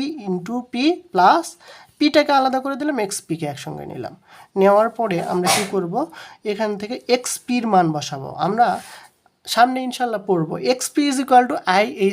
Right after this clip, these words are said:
স্কয়ার লেখা যায়, তাহলে সেটা আমরা এক্স পির পরিবর্তে লিখলাম, আর পি into প্লাস পি থেকে গেল, এটা পরিবর্তে এটা। আচ্ছা, এখন আমরা এই one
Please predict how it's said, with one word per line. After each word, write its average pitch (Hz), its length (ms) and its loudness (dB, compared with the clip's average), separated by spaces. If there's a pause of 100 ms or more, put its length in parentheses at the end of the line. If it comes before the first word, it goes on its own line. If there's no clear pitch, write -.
স্কয়ার 185 240 2 (140)
লেখা 147 300 -2
যায়, 135 140 -10 (100)
তাহলে 185 220 -2 (100)
সেটা 175 180 -6 (100)
আমরা 185 140 0 (140)
এক্স 170 200 -6
পির 190 200 -2
পরিবর্তে 180 420 -6
লিখলাম, 170 300 -2 (220)
আর 185 120 -12
পি 208 60 -8 (120)
into 170 220 -2 (120)
প্লাস 165 220 2 (460)
পি 202 100 -10 (280)
থেকে 196 240 -6
গেল, 233 100 -8 (100)
এটা 165 200 -12
পরিবর্তে 147 520 -12
এটা। 131 140 -16 (560)
আচ্ছা, - 180 -12 (760)
এখন 247 240 2
আমরা 214 160 -2 (140)
এই 196 60 6 (460)
one 226 100 8